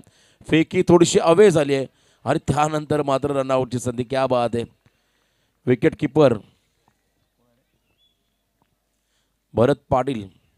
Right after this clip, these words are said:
त्यांचं कौतुक करावं लागेल. कैलासचा बहुमूल्य wicket रनआउटच्या स्वरूपात मिळाला,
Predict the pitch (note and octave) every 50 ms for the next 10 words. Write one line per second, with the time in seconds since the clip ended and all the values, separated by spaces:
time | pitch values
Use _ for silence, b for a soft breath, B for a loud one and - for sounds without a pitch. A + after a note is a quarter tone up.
0 | _ _ _ _ _ _ _ _ _ _ _ _ _ _ _ _ _ _ _ _
1 | _ A#2+ B2 C3 B2 D#3 D3+ - D3+ D3 - - E3 D#3+ - E3+ E3 D#3 D#3 D#3
2 | D#3 E3+ E3 - E3+ D3+ D3 D#3+ F3+ F#3 F3+ - G3 F#3 D#3+ E3+ E3 D#3+ F3 F3
3 | F#3 F3+ F3+ E3 D#3+ D#3+ - F#3 F#3 F#3 F3 D#3 D#3 D#3+ F3 F3+ F3 - G3 E3+
4 | - E3 D3 C#3 C#3+ C#3+ B2 C3 C3 B2 B2 B2 C#3+